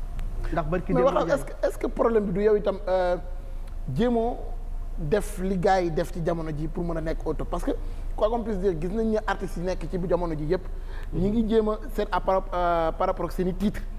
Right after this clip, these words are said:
Speaker 2: Ñi ngi def li méngoog génération bi.
Speaker 1: Mhm.
Speaker 2: Ci seen i clip ñi ngi def li méngoog génération bi.
Speaker 1: Mhm.
Speaker 2: Est-ce que yaa leen di fekk ci ñoom, ñoom univers bi ñu nekk?
Speaker 1: Waaw, ñu ngi ciy liggéey. Parce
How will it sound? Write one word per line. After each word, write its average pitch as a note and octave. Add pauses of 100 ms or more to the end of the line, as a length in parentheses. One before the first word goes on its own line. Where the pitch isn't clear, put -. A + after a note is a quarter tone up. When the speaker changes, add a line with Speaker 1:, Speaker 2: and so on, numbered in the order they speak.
(240)
Speaker 2:
Ñi -
ngi B2
def F3
li F3+
méngoog F3+ (160)
génération D#3
bi. F#3 (160)
Speaker 1:
Mhm. C3+ (300)
Speaker 2:
Ci G3
seen A3
i F#3+
clip A#3
ñi F#3
ngi F3+
def F3
li F3+
méngoog F3
génération D#3+
bi. E3
Speaker 1:
Mhm. B2+
Speaker 2:
Est-ce -
que C4
yaa A3
leen A3
di G3
fekk -
ci G#3+
ñoom, G#3 (380)
ñoom G3 (220)
univers G3+
bi E3
ñu E3
nekk? - (1000)
Speaker 1:
Waaw, C4
ñu A#3+
ngi A3+
ciy A#3+
liggéey. D#3+ (360)
Parce -